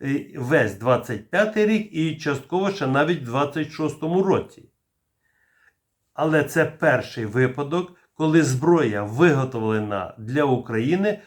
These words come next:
була віддана в інше місце. Що буде далі, ми побачимо.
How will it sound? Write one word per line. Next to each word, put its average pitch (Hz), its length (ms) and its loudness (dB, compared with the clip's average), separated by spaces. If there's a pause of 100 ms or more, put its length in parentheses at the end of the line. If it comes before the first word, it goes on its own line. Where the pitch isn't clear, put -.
(120)
була 123 340 2
віддана 165 480 0
в 113 140 -6
інше 143 300 -2
місце. - 420 -10 (420)
Що - 260 0
буде 240 220 2
далі, 208 560 0
ми 151 200 0
побачимо. 135 800 -4